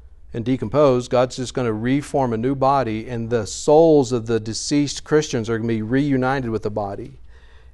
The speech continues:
And as Christians, we, and as people, we will live body and soul forever. This is how God's created us. So I just say that, hopefully, to get into our minds that God has created us in a very specific way, body and soul, material and immaterial, just to use even those phrases.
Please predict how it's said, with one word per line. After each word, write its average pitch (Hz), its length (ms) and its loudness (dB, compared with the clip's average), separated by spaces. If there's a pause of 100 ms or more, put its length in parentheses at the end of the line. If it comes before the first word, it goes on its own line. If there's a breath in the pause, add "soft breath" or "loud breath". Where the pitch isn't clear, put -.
And 123 140 -2
as 117 200 0
Christians, 131 580 0
we, 127 280 0
and 127 120 -2
as 117 160 0
people, 117 400 0
we 131 160 2
will 131 220 2
live 120 520 4
body 127 340 4
and 117 120 -4
soul 135 320 0
forever. 135 600 -2 (340)
This 123 140 -4
is - 60 -12
how 139 120 2
God's 127 260 -2
created 113 380 -6
us. - 140 -20
So 110 360 -6 (300 soft breath)
I 127 60 -2
just 131 180 -2
say 170 200 10
that, 151 240 10
hopefully, 143 280 4
to 127 100 4
get 139 160 4
into 139 220 0
our 139 80 4
minds 120 440 2
that 117 180 0
God 139 200 4
has 135 240 2
created 135 420 4
us 120 140 -2
in 127 60 -2
a 107 40 -6
very 123 140 0
specific 123 560 -6
way, 107 240 0
body 127 520 2
and 113 120 -4
soul, 107 400 0
material 147 840 4 (300 loud breath)
and 123 160 -4
immaterial, 117 640 -4
just 104 220 -12
to 104 80 -8
use 104 240 -8
even 113 160 -6
those 104 180 -6
phrases. - 600 -14